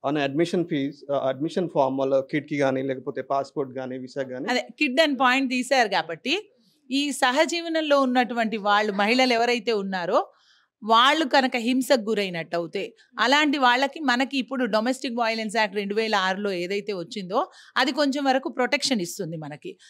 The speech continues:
Speaker 2: So, కేవలం ఒక డొమెస్టిక్ వయలెన్స్ యాక్ట్ కింద తప్పిస్తే, ఎక్కడ కూడా సహజీవనంలో ఉన్నటువంటి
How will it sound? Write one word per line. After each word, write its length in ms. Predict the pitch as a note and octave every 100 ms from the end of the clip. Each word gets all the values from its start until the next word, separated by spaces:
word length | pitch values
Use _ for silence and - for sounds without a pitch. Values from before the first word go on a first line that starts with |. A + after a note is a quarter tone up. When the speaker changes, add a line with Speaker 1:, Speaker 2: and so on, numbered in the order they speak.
| _ D4
Speaker 2:
So, 80 | D4
కేవలం 400 | A#3 A#3+ D#4 D#4+
ఒక 160 | D4
డొమెస్టిక్ 480 | B3 G3+ B3 B3+ C4+
వయలెన్స్ 440 | C#4 C4 C4+ C4+
యాక్ట్ 280 | A#3+ A#3 B3+
కింద 180 | A#3 B3
తప్పిస్తే, 520 | B3 A3+ A3+ B3 D#4
ఎక్కడ 480 | C#4+ A3 A3 - D4+
కూడా 280 | D4+ C4+ C#4+
సహజీవనంలో 800 | C#4 A#3 B3 C4+ C4 C4 B3+ B3
ఉన్నటువంటి 720 | A#3 A#3+ G#3 A3+ G#3+ G#3+